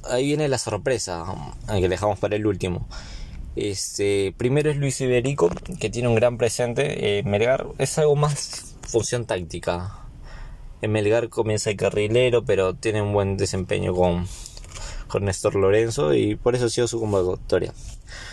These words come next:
Por parte de Alex Valer es como que más un regalo por lo que ha ido creciendo este, este chico que comenzó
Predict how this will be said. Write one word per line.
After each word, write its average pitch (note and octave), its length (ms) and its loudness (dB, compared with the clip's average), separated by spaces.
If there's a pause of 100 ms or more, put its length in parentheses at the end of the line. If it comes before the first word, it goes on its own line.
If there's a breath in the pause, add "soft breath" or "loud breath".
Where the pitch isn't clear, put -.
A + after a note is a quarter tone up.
(280 loud breath)
Por A#2 160 -2
parte C3 260 0
de C3+ 40 4
Alex C3 220 -2
Valer B2 280 2
es C#3 80 -4
como B2 280 0
que A2 280 2
más A#2+ 220 0
un C3+ 180 -2
regalo B2 420 4
por A#2 140 0
lo G2+ 180 4
que G2 140 2
ha G2+ 80 6
ido A2+ 160 6
creciendo G#2+ 540 2
este, G#2 540 2
este - 300 -6
chico A2+ 360 2
que F#2 100 -4
comenzó F2+ 580 0